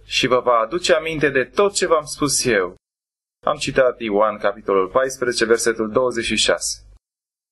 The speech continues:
Domnul nostru Iisus a rostit aceste cuvinte în ultima discuție pe care a avut-o cu ucenicii săi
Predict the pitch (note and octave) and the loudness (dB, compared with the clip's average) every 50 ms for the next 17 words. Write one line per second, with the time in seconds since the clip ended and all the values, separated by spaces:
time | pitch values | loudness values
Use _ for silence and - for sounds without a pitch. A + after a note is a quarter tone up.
0 | _ _ _ _ _ _ - D3 A3+ A#3+ A3+ A3 G#3+ F#3 F3+ E3+ D#3+ - - D#3+ | _ _ _ _ _ _ 0 2 2 2 2 0 2 2 2 2 2 0 -2 -2
1 | D3 C#3 - - - C#3 C3+ - - - - - - - - C3 C#3+ C#3+ C#3+ C#3+ | 0 0 0 0 0 0 0 0 -2 -2 -2 -4 -4 0 0 0 0 0 -4 -4
2 | - E3+ D#3+ D#3 D3+ - D#3 - - D#3 C#3+ - C#3+ B2+ D3 D3+ C#3+ D3 C#3 C3+ | 0 2 2 2 2 0 -4 0 -2 -2 0 0 0 0 0 0 0 0 0 0
3 | C3 - - D#3+ F3 E3+ E3 D3+ - D3+ C#3+ C#3+ C#3 C#3 C3+ B2+ - - - C3+ | -2 -2 0 4 4 4 4 2 0 0 2 2 2 2 0 -2 -2 0 0 0
4 | B2 - C3 B2 - B2 - B2+ B2 A#2+ A#2+ A#2+ A#2 B2+ C3+ - C3 B2+ - B2+ | 2 2 2 2 2 0 2 4 4 6 4 4 2 0 0 0 0 2 2 2
5 | B2+ B2 B2 - B2+ B2+ B2+ - A#2+ A#2 - - B2+ B2 B2 A#2 A#2 - - | 2 2 2 0 0 0 0 -2 -2 0 2 4 4 4 4 2 -4 -8 -14